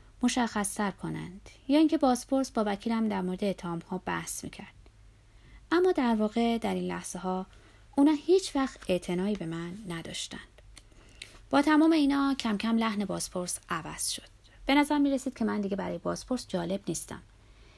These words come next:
و قضیهٔ منو یه جوری حل و فصل کرده. دیگه از خدا برام حرف نزد و دیگه هرگز اونو در اون حالت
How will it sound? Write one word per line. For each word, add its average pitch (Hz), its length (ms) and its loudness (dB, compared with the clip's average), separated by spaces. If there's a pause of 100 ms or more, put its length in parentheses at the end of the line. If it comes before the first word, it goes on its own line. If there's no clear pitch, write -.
(140)
و 175 160 0
قضیهٔ 185 400 -2
منو 233 420 0 (160)
یه 359 140 2
جوری 302 200 2
حل 196 200 0
و - 20 -8
فصل 170 320 -10
کرده. - 300 -16 (680)
دیگه 277 200 4
از 277 180 2
خدا 220 220 2
برام 202 240 0
حرف - 360 -6
نزد - 240 -14 (280)
و 190 80 -2
دیگه 180 460 -8
هرگز 240 540 0
اونو 220 260 0
در 180 200 -2
اون 185 80 -4
حالت 175 300 -6